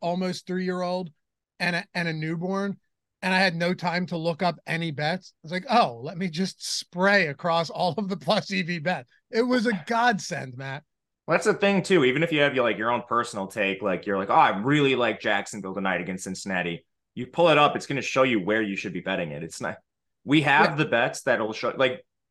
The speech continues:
Speaker 2: also, it's really hard to just keep your finger on the pulse of every sport, especially right now when there's seventeen of them going on. So it's nice to see the edges that you might not realize, but also if you have a take and you just wanna save time, like,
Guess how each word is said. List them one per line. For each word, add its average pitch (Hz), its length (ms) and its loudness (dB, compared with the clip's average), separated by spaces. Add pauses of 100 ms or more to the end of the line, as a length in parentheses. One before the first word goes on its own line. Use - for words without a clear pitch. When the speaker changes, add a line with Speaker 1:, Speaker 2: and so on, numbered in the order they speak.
(500)
Speaker 2:
also, 165 520 2 (260)
it's 156 140 -8
really 202 320 2
hard 131 260 4
to 95 60 -8
just 101 160 -12
keep - 160 -8
your 101 260 -2
finger 120 260 -2
on 113 120 2
the 90 40 0
pulse 107 300 -4
of - 180 -10
every 110 260 0
sport, 107 300 -2
especially 107 300 -6
right 98 220 0
now 101 160 2
when 104 80 -2
there's 92 180 -6
seventeen 101 560 -4
of 101 80 -6
them 98 180 -2
going 90 280 -4
on. 95 260 -4 (320)
So - 140 -8
it's 107 80 -8
nice 147 320 0
to 120 100 -8
see 117 320 -2
the 123 220 2
edges 131 400 2
that 104 180 0
you 110 80 -2
might 107 300 0
not 107 240 0
realize, 107 380 0
but 120 120 -2
also 156 240 2
if 104 80 -2
you 143 120 -4
have 120 260 2
a 170 40 -2
take 170 360 -2
and 110 80 -6
you 113 120 -4
just 107 200 -6
wanna 110 160 0
save 104 440 -2
time, 92 380 -2
like, 80 240 -10